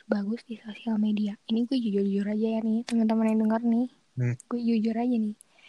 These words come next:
Speaker 1: Saat itu gue ngerasa punya beban untuk terlihat cantik di sosial media. Saat itu ya, kalau sekarang gue udah jarang main Instagram. Tapi saat itu gue punya, merasa punya beban seperti itu. Kalau ngeliat orang yang lebih keren, lebih bagus dari gue, pasti,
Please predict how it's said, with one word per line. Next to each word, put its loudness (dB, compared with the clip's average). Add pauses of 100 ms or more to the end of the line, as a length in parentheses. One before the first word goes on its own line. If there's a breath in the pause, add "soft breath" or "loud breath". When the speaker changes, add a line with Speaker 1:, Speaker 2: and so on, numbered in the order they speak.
(160 soft breath)
Speaker 1:
Saat -6
itu -6
gue 0
ngerasa 0
punya 0
beban 0
untuk -6
terlihat -4 (140)
cantik -6
di 0
sosial 0
media. -2 (140)
Saat -12
itu -8
ya, -6
kalau -10
sekarang -4 (240)
gue 2
udah 4
jarang -2
main 0
Instagram. -4 (960 soft breath)
Tapi -2
saat -2
itu -2 (120)
gue 4
punya, 0 (240)
merasa -2
punya 0
beban 2
seperti -8
itu. -6
Kalau 0
ngeliat 0
orang -2
yang -4
lebih -4 (480)
keren, -2
lebih 2 (560 soft breath)
bagus 0
dari 0
gue, -4
pasti, -4